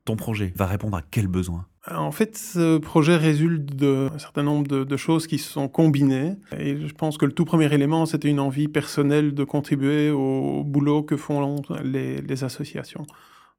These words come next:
Speaker 2: Je suis chez des clients qui sont des sociétés privées,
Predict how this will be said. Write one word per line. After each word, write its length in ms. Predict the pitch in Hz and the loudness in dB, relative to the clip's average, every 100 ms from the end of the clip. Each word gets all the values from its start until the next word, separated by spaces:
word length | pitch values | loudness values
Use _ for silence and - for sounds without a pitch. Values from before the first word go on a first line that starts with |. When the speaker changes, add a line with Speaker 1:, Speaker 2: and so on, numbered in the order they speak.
| - | -14
Speaker 2:
Je 80 | - | -8
suis 160 | 143 | -6
chez 160 | - 143 | -4 -2
des 100 | 139 | -2
clients 360 | - 151 151 | 0 2 2
qui 120 | 151 147 | 0 -4
sont 380 | - 143 139 | -4 -2 -2
des 220 | 139 143 135 | -2 -6 -8
sociétés 420 | - 127 139 127 | -8 -8 -6 -8
privées, 420 | - 135 151 208 | -6 -6 -4 -6